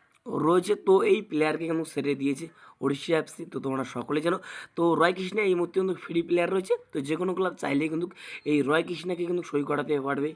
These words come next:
ফ্রি প্লেয়ার হিসেবে। তো এই মুহূর্তে যেটা আপডেট হওয়া যাচ্ছে, তো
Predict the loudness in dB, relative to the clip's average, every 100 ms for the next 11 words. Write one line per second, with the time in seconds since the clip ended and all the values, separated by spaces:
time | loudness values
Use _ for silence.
0 | -12 -10 -4 -4 -2 -2 -2 -4 -14 -16
1 | -16 -16 -10 -4 6 6 6 -2 -12 -6
2 | -2 2 2 4 2 0 0 2 4 4
3 | 4 2 -2 -2 4 4 2 -4 -2 0